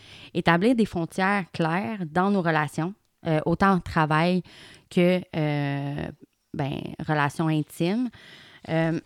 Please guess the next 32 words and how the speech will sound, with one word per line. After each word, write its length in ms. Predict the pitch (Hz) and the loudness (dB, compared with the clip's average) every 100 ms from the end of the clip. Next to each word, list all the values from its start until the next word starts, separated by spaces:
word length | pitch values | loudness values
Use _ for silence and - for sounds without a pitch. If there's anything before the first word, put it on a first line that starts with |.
| - | -4
<clears throat> 300 | 226 233 220 156 - _ _ _ - - _ | 2 4 2 -2 -12 _ _ _ -20 -20 _
ça, 200 | - 226 | -2 0
ça 140 | 220 175 | 0 -2
peut 120 | 175 | -2
nous 200 | 175 175 | -4 -2
aider 220 | 165 196 | -2 0
à 100 | 202 | 0
prévenir 480 | - 170 170 180 185 | 0 -2 -2 -2 0
l'épuisement, 640 | 185 - 180 156 160 156 - _ _ _ _ _ _ _ _ _ - | 0 0 -2 0 -2 -4 -10 _ _ _ _ _ _ _ _ _ -8
euh, 460 | 156 151 147 151 - - _ - | -4 -4 -6 -6 -8 -10 _ -2
et 120 | 202 | 4
à 100 | 180 | 6
maintenir, 320 | 160 156 185 | 6 4 2
bien 140 | 180 151 | 2 2
sûr, 140 | 185 | 2
un, 280 | 175 156 - | 2 2 -2
un, 180 | - - - - | -4 -6 -8 -6
un 140 | - 156 | 0 4
bien-être, 500 | 160 165 175 175 160 | 6 6 4 4 2
euh, 300 | 156 147 151 | 4 2 4
notre 280 | 165 190 | 4 4
bien, 260 | 196 165 151 - - - | 4 2 2 -2 -8 0
notre 220 | 185 208 | 4 6
bien-être 380 | 190 170 180 - | 6 6 4 4
mental, 460 | 165 147 147 156 | 4 4 2 0
bien 180 | 180 156 | 2 0
sûr. 280 | 139 151 165 190 - - _ - - _ - | 0 -6 -10 -14 -20 -20 _ -20 -20 _ -4
Euh, 380 | 160 160 160 151 - | -2 0 -2 -6 -4
pratiquer 440 | 190 - - 208 | -4 -4 4 6
l'autocompassion 1000 | 190 185 180 180 170 165 151 175 180 214 - | 6 4 2 2 4 2 2 -2 -2 -6 -10
aussi. 440 | 165 - 208 226 _ _ - - - | -12 -8 -6 -6 _ _ -20 -20 -8
Euh, 400 | 160 156 156 151 | -2 0 0 -2